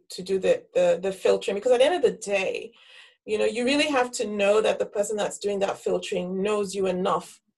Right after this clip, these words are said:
to do the right kind of filtering. Um, it, it really depends. I, I'd certainly pay a little bit more for somebody to present me with a short list, but I wouldn't go pay an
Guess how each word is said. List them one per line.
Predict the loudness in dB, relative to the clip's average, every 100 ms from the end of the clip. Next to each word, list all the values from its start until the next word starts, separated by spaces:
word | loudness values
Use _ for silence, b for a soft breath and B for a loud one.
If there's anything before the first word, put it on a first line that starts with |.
| _ _
to | -8
do | -2 0
the | 2
right | 2 2 0
kind | -6 -6
of |
filtering. | 0 0 0 -6 -10 -14 b b b b b _
Um, | -2 0 0 -4 -2
it, | -2 0
it | 0
really | 2 0
depends. | -2 -6 -6 -6 -2
I, | -2 2
I'd | 2 2
certainly | 0 0
pay | 4 4
a | 6
little | 6 6
bit | 6 4
more | 2 2 4 4 0 -8 _
for | -6 -4
somebody | -4 0 0 0 -6 -6
to | -6 -8 -12 -2
present | 0 2 0 -2
me | -4 -2
with | -2
a | -2
short | -2 0 0 0
list, | -2 -4 -8 -18 -20 _ _ _ _ -20 -20 _ -20 -8
but | 2 4
I | 6 6
wouldn't | 8 8 6 6
go | 8 8 6 -2 _ 0
pay | 0 2
an | 0